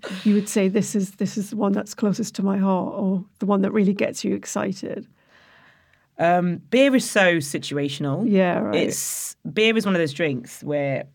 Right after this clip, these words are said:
Speaker 2: yes, it's about the great beer,
Speaker 1: Yeah.
Speaker 2: but a lot of it is about the venue you're in. Is the sun shining? Are you with your mates?
Speaker 1: Yeah, right.
Speaker 2: Are you with, there's that pint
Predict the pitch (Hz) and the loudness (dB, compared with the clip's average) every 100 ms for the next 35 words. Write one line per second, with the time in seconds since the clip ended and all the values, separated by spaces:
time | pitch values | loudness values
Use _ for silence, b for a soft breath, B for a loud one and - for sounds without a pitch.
0 | _ _ _ _ _ _ _ _ _ _ | _ _ _ _ _ _ _ _ _ _
1 | 180 202 196 156 - 165 147 139 151 143 | 0 2 2 -6 -4 -2 -2 -2 -4 -4
2 | 147 135 - 180 - 202 185 147 170 175 | -4 -4 -6 -10 0 2 4 4 2 2
3 | 143 151 139 - - 143 147 143 131 - | 0 -2 -2 -6 -4 -4 -2 -2 -2 -4
4 | 147 160 151 147 143 143 139 139 147 139 | -4 -2 0 0 -2 -2 -2 -2 -2 -6
5 | - - 156 139 160 147 147 143 147 147 | -8 -6 -4 -4 -6 -6 -4 -6 -4 -4
6 | 143 139 147 143 151 - 202 190 185 190 | -4 -6 -6 -6 -8 0 2 2 2 0
7 | 190 180 165 156 151 139 - - - - | 0 0 0 0 -2 -4 -16 -16 -16 -18
8 | B B B B 190 196 185 226 - 226 | B B B B 2 4 4 0 0 0
9 | 226 208 | 2 0